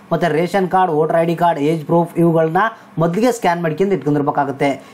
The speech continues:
ಇಲ್ಲಿ ನಂತರ ಒಂದೊಂದಾಗಿ ನೀವು ಡಾಕ್ಯುಮೆಂಟ್ಗಳನ್ನ upload ಮಾಡ್ಬೇಕಾಗುತ್ತೆ. Upload ಮಾಡಿದ ನಂತರ ನಿಮಗೆ ಇಲ್ಲಿ save annexary ಅಂತ ಒಂದು option ಕಾಣುತ್ತಲ್ಲ, ಈ ಒಂದು option ಮೇಲೆ ನೀವು click ಮಾಡ್ಬೇಕಾಗುತ್ತೆ Friends. ಇಲ್ಲಿ click ಮಾಡಿದ ನಂತರ ನಿಮಗೆ payment option ಬರುತ್ತೆ, ಆ payment option ಮೇಲೆ click ಮಾಡಿ ನೀವು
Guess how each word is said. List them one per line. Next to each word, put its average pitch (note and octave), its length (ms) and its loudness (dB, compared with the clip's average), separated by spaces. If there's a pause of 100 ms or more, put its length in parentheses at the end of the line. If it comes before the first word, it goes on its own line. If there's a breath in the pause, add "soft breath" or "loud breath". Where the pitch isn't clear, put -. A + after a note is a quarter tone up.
ಇಲ್ಲಿ A#3+ 200 4
ನಂತರ G#3+ 320 0
ಒಂದೊಂದಾಗಿ G#3 640 0 (100)
ನೀವು F#3 200 2 (100)
ಡಾಕ್ಯುಮೆಂಟ್ಗಳನ್ನ D#3 540 0 (120)
upload E3 340 -2
ಮಾಡ್ಬೇಕಾಗುತ್ತೆ. C#3 680 0 (360 loud breath)
Upload B3 360 0
ಮಾಡಿದ G3+ 420 0
ನಂತರ G3+ 180 0 (140)
ನಿಮಗೆ F#3 240 2
ಇಲ್ಲಿ F#3+ 220 2
save A#3+ 340 0 (180)
annexary F#3 520 2
ಅಂತ F3 220 -2
ಒಂದು E3+ 200 2
option D#3+ 320 0
ಕಾಣುತ್ತಲ್ಲ, D#3+ 380 0 (400 loud breath)
ಈ A3+ 120 4
ಒಂದು G#3+ 260 2
option E3 420 -2
ಮೇಲೆ D#3+ 200 2
ನೀವು E3 320 2
click D3 320 -2
ಮಾಡ್ಬೇಕಾಗುತ್ತೆ C#3 1000 -2
Friends. A#3+ 220 0
ಇಲ್ಲಿ A#3+ 140 2
click G3+ 300 -2
ಮಾಡಿದ A#3 240 0
ನಂತರ A3 260 -2
ನಿಮಗೆ G3+ 200 2
payment G3 440 0
option G3+ 300 -2
ಬರುತ್ತೆ, F#3 320 0 (340 loud breath)
ಆ F#3 140 2
payment A3 380 0
option G#3 360 0
ಮೇಲೆ G3+ 180 2
click F3+ 280 -4
ಮಾಡಿ F#3 220 0
ನೀವು E3+ 260 2